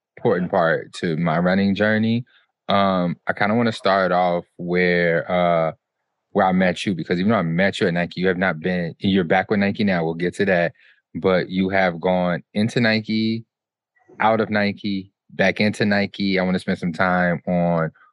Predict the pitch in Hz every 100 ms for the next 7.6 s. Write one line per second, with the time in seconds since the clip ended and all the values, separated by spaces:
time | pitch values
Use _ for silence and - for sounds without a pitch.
0 | _ _ 92 92 95 82 - - 120 120
1 | 113 120 113 110 107 107 104 101 98 92
2 | - 90 - 98 90 92 82 - - 101
3 | 98 104 90 90 92 - 107 107 - _
4 | _ _ 95 92 - - 98 101 104 101
5 | - - 82 85 101 107 - 95 101 104
6 | 104 107 - 90 98 98 92 85 95 92
7 | 98 98 90 82 98 139